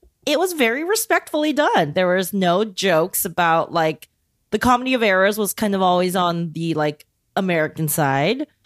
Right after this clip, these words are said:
Uh, I think we got to see a lot more of his family and how, like, it was a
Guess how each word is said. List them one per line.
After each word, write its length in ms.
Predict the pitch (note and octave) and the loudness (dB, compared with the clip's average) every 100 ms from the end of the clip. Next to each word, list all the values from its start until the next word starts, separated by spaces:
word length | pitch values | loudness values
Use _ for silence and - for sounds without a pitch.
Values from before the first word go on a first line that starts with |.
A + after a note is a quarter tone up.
| _ _ - | _ _ -6
Uh, 280 | F3 F3 E3+ | -2 0 0
I 80 | - | -2
think 240 | G3+ G#3+ G#3 | -2 -2 -2
we 200 | A3 G3+ | -2 0
got 160 | G#3+ | -2
to 60 | G#3 | 0
see 240 | - A#3 G#3+ | -2 0 2
a 60 | |
lot 200 | G3 F3 | 2 2
more 140 | G3 F#3+ | 2 -2
of 80 | |
his 200 | F3+ F3+ - | 0 -4 -2
family 580 | F3+ D#3 D#3+ F#3+ G3+ | -2 0 0 0 0
and 100 | G3+ | 0
how, 160 | G3 F3+ | 0 0
like, 220 | E3 E3 | 0 -2
it 160 | - F3 | -2 -2
was 260 | F3 F#3 F#3 | 0 0 0
a 380 | E3+ D#3+ D#3+ | 0 0 -2